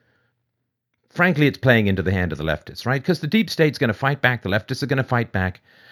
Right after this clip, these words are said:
by blocking Trump's stuff, by trying to turn Trump, by trying to block Trump from doing what he wants to do, and then provoking despair and frustration and rage and hostility within you. What good is that going to do?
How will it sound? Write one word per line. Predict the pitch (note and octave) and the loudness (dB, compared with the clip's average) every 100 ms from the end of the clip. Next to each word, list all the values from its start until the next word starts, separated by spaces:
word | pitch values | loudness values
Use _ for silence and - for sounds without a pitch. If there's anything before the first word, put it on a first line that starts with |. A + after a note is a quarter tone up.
| - | -10
by | - G2 | 0 0
blocking | E2 A#2 D3+ D#3+ D#3 - _ _ _ _ | 2 -2 0 0 -2 -6 _ _ _ _
Trump's | - C#3 B2 | 0 0 0
stuff, | - G#2+ | -2 0
by | G#2 | 0
trying | C3+ D#3+ | 0 -2
to | |
turn | C#3+ E3+ E3+ | 2 2 2
Trump, | - D#3+ D3 | 2 0 2
by | - | -2
trying | - B2 | -2 -2
to | |
block | E2+ D#3 E3 | 0 0 0
Trump | - D3+ A2+ - _ | 0 0 0 -10 _
from | - D3+ | 0 2
doing | D3+ D#3+ | 4 4
what | C#3+ | 4
he | D3 | 4
wants | C3+ C3+ | 2 0
to | |
do, | A2+ C#3 C3+ B2 - - | 2 4 4 2 -6 0
and | A2 | 2
then | A2 A2+ G#2+ F#2 | 6 4 4 0
provoking | A#2 A2+ F3 F3+ | 0 4 4 4
despair | F3 F#3 - D#3+ E3 | 2 2 0 2 2
and | D#3+ C#3+ C3+ | 4 2 2
frustration | D#3+ - C#3 D3 - D3 | 0 0 0 0 0 0
and | A#2+ F2 | 0 4
rage | B2 D3+ C3 | 6 6 4
and | C#3+ | 0
hostility | D3 - D3 C3 | 0 2 2 4
within | A#2+ A#2 A#2 | 4 4 4
you. | A2+ A#2+ A#2 - - _ _ _ _ _ _ _ _ _ _ - | 6 4 2 -16 -20 _ _ _ _ _ _ _ _ _ _ -8
What | F3 G#3 - | -4 -4 2
good | B3+ D4 | 2 4
is | - | 4
that | B3 G#3 | 2 2
going | F#3+ F3+ | 4 4
to | D#3+ | 2
do? | C#3 F2+ | 2 0